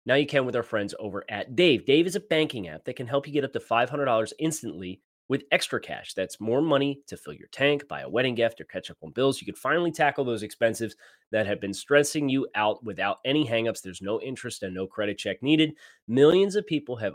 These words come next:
already downloaded the Dave app to get the financial relief they need with extra cash. Download the Dave app from the App Store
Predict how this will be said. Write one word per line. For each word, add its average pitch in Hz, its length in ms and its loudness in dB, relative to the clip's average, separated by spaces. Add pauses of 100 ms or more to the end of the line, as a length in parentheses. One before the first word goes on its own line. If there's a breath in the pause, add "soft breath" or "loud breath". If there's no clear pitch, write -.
(120)
already 135 320 2
downloaded 110 500 2
the 95 80 -8
Dave 104 420 -4
app 82 260 -10
to 101 100 -12
get 95 160 -12
the 87 80 -12
financial 120 520 -2
relief 107 360 -6
they 110 180 2
need 123 240 -2
with 117 280 -8
extra 120 300 -4
cash. 78 400 -6 (400 soft breath)
Download 165 440 6
the 185 80 -2
Dave 127 480 -2
app 90 240 -8 (260)
from 107 180 -4
the 147 180 -4
App 113 200 2
Store 98 480 -6